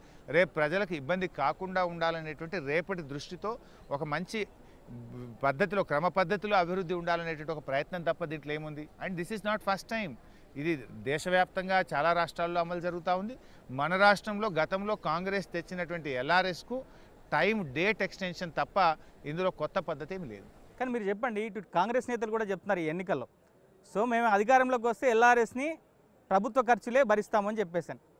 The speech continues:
Speaker 2: ఎల్ఆర్ఎస్ ఎవరు కూడా కట్టద్దు" అని చెప్పి చెప్తున్నారు.
Speaker 1: నిన్నటి దాకా మీరే కదా అధికారంలో ఉన్నారు,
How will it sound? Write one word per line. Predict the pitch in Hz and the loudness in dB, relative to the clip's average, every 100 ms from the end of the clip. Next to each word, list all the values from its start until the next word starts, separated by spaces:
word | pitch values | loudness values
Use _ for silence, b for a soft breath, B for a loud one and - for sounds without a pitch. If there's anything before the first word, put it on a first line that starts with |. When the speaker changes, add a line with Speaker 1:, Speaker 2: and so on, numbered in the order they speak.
| _ 165 | _ 4
Speaker 2:
ఎల్ఆర్ఎస్ | 233 262 262 | 8 8 6
ఎవరు | 220 247 | 2 0
కూడా | 202 220 247 | 0 -2 0
కట్టద్దు" | 202 180 190 175 | 0 0 -2 -4
అని | 208 | -4
చెప్పి | 220 175 | -4 -6
చెప్తున్నారు. | - 151 180 | -6 -6 -4
Speaker 1:
నిన్నటి | 190 196 | 2 4
దాకా | 196 202 | 4 4
మీరే | 190 190 | -2 -2
కదా | 190 175 | 0 0
అధికారంలో | 165 180 170 160 | 0 0 0 -2
ఉన్నారు, | 151 143 139 | -4 -6 -8